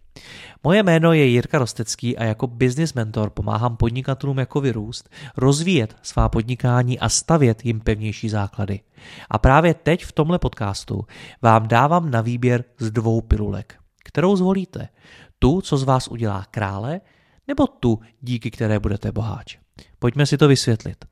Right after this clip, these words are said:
Tohle rozdělení jsem nevymyslel já, ale když jsem ho slyšel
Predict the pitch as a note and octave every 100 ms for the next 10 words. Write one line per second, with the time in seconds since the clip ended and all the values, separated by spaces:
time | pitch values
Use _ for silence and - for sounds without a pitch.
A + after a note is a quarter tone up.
0 | _ - - - - - B2+ G#3+ G#3+ F3+
1 | G3 G3 G3 G3 F3+ C3 A#2 C#3+ D3+ -
2 | D3+ C#3+ A#2+ B2 - G#2+ A2+ A#2 A2 -
3 | C#3+ D3 C#3+ C3 D#3+ D3+ G#2+